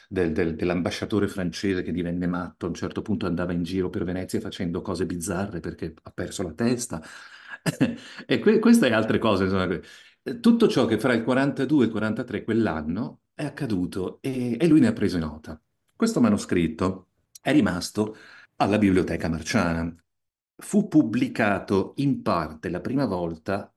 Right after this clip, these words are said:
nello-, nell'Ottocento, nel milleottocentottantacinque.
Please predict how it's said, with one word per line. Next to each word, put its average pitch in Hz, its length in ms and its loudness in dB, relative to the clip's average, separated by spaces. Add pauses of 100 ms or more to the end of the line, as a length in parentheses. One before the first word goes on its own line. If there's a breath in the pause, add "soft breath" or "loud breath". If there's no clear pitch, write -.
(340)
nello-, 107 420 2
nell'Ottocento, 98 960 0
nel 98 100 -4
milleottocentottantacinque. 92 1500 -4